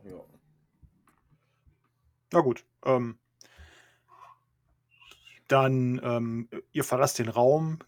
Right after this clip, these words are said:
Speaker 2: geht die Treppen hinunter. Also ihr geht erstmal durch den Korridor, dann die Treppen hinunter in den Hauptraum, wo auch so eine Art kleiner Tresen ist. Und ihr seht schon wieder, äh, Gardisten in den Hauptraum, also in die Haupthalle,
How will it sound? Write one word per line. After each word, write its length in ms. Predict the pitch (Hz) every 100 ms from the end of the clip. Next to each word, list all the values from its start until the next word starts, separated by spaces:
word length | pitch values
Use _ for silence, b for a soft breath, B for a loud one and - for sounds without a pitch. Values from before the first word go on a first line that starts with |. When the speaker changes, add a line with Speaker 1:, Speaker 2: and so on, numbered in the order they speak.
| -
Speaker 2:
geht 240 | 120 117
die 360 | 120 113 110 98 _ _ _
Treppen 340 | - 131 - 123
hinunter. 720 | 113 107 135 143 143 139 143 _
Also 200 | 117 110
ihr 60 | 117
geht 100 | 127
erstmal 240 | 120 -
durch 120 | 113
den 100 | 117
Korridor, 420 | 117 127 131 127 123
dann 140 | 113
die 60 | 110
Treppen 280 | - -
hinunter 480 | 107 104 123 - 135
in 60 | 113
den 160 | 104
Hauptraum, 500 | 107 139 123 120 127 135 b b _ _ _ _ _
wo 100 | -
auch 80 | 120
so 120 | -
eine 80 | 123
Art 200 | 120 110
kleiner 240 | 123 117 117
Tresen 440 | - 127 147 151
ist. 260 | 156 - _ b b b b b b b _
Und 220 | - 123 147
ihr 80 |
seht 200 | 113 165
schon 240 | - 170 139
wieder, 460 | 151 156 147 143
äh, 220 | - 131 123
Gardisten 800 | 127 127 - - 170 165 180 - _ _ _ - - 147 139
in 240 | 147 143
den 280 | 143 139 117
Hauptraum, 720 | 123 170 _ - 127 139 151 - _ -
also 180 | 123 120
in 60 |
die 80 | 120
Haupthalle, 640 | 113 - - 135 143 143